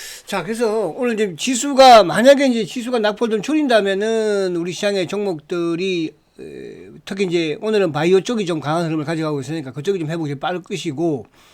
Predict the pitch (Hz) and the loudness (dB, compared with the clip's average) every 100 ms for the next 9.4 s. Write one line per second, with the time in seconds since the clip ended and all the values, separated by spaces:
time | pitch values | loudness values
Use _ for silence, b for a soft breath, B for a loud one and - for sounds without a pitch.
0 | B B B B B - 226 240 233 202 | B B B B B -2 0 2 2 6
1 | 208 190 165 175 233 254 240 208 277 285 | 6 6 2 0 0 0 -2 -2 -2 0
2 | 269 208 240 226 214 202 196 180 151 247 | -2 -2 2 6 6 6 4 0 -4 -6
3 | 233 214 185 202 247 294 262 214 131 147 | -4 -4 -2 -2 0 0 2 0 0 -4
4 | 180 - _ - 269 202 208 190 190 190 | -8 -12 _ -14 -4 2 4 4 2 -2
5 | - 180 - 202 156 247 226 190 175 156 | -2 -6 -2 -4 -2 -6 -2 -2 0 -2
6 | 143 143 b b b - 175 190 196 185 | -6 -10 b b b -6 0 0 4 4
7 | 170 151 170 151 143 139 185 185 165 147 | 2 -2 -4 -2 -4 -4 -4 -4 -4 -8
8 | 143 139 175 156 156 156 160 175 143 131 | -8 -6 -4 -4 -4 -4 -6 -6 -6 -8
9 | 170 143 120 104 | -8 -8 -10 -16